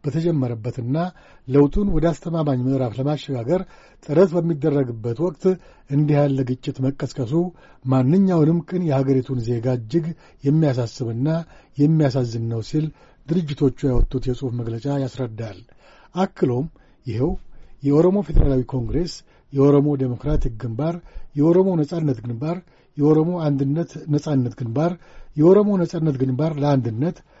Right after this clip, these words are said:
ሰማያዊ ፓርቲና አርበኞች ግንቦት ሰባት ለአንድነትና ዴሞክራሲ ንቅናቄ በጋራ ያወጡት መግለጫ ወንጀሉን የፈጸሙና ያስተባበሩ አካሎችን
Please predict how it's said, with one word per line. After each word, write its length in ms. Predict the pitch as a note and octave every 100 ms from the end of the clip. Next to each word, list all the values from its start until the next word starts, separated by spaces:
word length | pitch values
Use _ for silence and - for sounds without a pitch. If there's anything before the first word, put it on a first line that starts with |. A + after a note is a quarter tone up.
| _
ሰማያዊ 460 | - D3+ D3+ F#3 F#3+
ፓርቲና 500 | F3 C#3+ B2 B2 G#2+ B2+ D#3+
አርበኞች 480 | C3 B2+ B2 B2+ A2
ግንቦት 320 | - A#2 A#2
ሰባት 360 | C3 C#3+ E3+ - - - - -
ለአንድነትና 680 | D3 F3+ F3+ F3 E3 D3 E3 E3+
ዴሞክራሲ 520 | C3 C#3+ E3 D#3 C3 C3+ A#2+
ንቅናቄ 500 | C3+ C#3 B2 A#2 A2+ F3 F#3+ - - - -
በጋራ 320 | D3 D#3 G3+ F#3
ያወጡት 360 | C#3+ C3 C#3 -
መግለጫ 320 | B2 A#2 - D#3
ወንጀሉን 520 | C#3+ D3+ C#3+ B2 A2+
የፈጸሙና 600 | B2+ D#3+ - A#2 A2+ C3 F#3 F#3+ - - _
ያስተባበሩ 640 | D#3 F#3 - F3 D#3 C3 C3
አካሎችን 600 | B2+ - B2+ A2+ - F#3